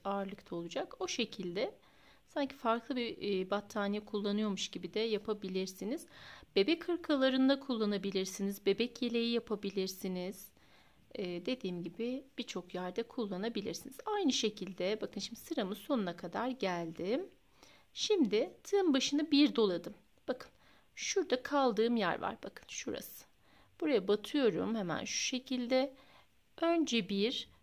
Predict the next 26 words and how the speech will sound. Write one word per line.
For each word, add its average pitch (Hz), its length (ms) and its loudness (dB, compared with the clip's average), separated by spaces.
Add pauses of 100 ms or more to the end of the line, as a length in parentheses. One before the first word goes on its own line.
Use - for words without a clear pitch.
(120)
sonra 320 600 0
iki, - 500 -2
sonra 302 440 0
iki 214 240 -4
olmak 247 320 0
üzere 196 200 0
üçlü 254 360 -2
bir 170 100 0
trabzan 240 600 0
yaptım. 311 560 0
Şimdi 302 320 2
burada 214 440 0
bir, 202 540 -4 (120)
iki, - 600 -6
üç, - 580 -8 (180)
dört, 196 500 -2 (200)
beş 202 560 -4
ve - 60 -8
altı 240 440 0
tane 190 300 2
zincir 254 340 2
çekip - 360 -8
ipimi 233 420 2
burada 262 360 2
bıraktım. 180 460 2 (600)
Şimdi 311 580 4